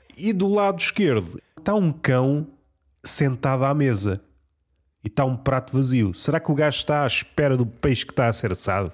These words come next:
Um bocado mais para o lado, está um gajo a espetar uma navalhada num porco. <laughs> Eu estou a interpretar isto à queima-roupa. Depois estão dois gajos debaixo de um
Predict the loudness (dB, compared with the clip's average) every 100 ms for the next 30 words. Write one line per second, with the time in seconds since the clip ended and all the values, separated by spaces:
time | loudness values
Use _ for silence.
0 | -10 -4 -2 0 0 0 0 2 2 0
1 | -6 -12 -20 -6 0 2 2 4 4 2
2 | 0 -6 -12 _ -2 -2 -2 -4 -6 -2
3 | 0 2 2 2 2 2 2 0 0 -2
4 | -2 -6 -6 -6 -8 -8 -6 -6 -6 -4
5 | -2 0 0 0 -2 -2 0 0 0 -2
6 | 0 0 0 0 0 -4 -10 -16 -20 -20
7 | -20 -8 0 0 0 0 2 2 2 2
8 | 2 0 0 0 0 0 0 0 -2 -4
9 | -6 -6